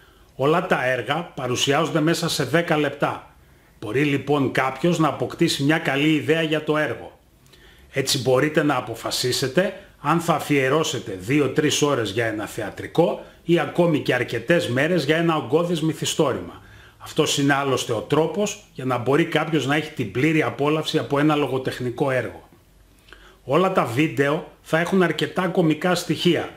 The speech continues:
στις διάφορες μορφές που υπάρχουν. Χιούμορ, ηρωνία, γκροτέσκο. Επιπλέον μπαίνουμε στον κόπο του υποτιτλισμού,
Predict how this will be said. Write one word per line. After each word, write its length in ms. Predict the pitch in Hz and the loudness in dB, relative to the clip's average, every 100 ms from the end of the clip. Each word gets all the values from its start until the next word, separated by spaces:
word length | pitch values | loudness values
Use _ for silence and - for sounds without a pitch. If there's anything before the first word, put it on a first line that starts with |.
| - | -20
στις 280 | - - 127 | -10 -2 0
διάφορες 500 | 123 190 180 143 120 | 2 2 2 2 0
μορφές 420 | 110 107 - 113 | -2 -6 -4 -4
που 100 | - | -6
υπάρχουν. 520 | 104 95 104 - 92 82 _ _ - - | -10 -8 -8 -8 -14 -20 _ _ -20 -10
Χιούμορ, 600 | - 156 170 170 175 175 - _ | -2 2 4 4 2 -4 -10 _
ηρωνία, 680 | 139 127 110 127 160 160 156 | -2 0 2 2 2 0 -2
γκροτέσκο. 800 | 113 117 - 151 151 165 170 170 - _ - | -2 -2 0 0 0 -2 -2 -6 -20 _ -18
Επιπλέον 600 | - 120 - 165 170 127 | -10 -8 0 2 2 0
μπαίνουμε 340 | 143 165 156 | 0 2 0
στον 260 | 139 123 107 | 0 -4 -2
κόπο 300 | 131 151 147 | 0 0 -2
του 120 | - | 0
υποτιτλισμού, 880 | 120 113 107 101 107 98 117 165 175 | -2 -2 -8 -8 -8 -4 0 0 -2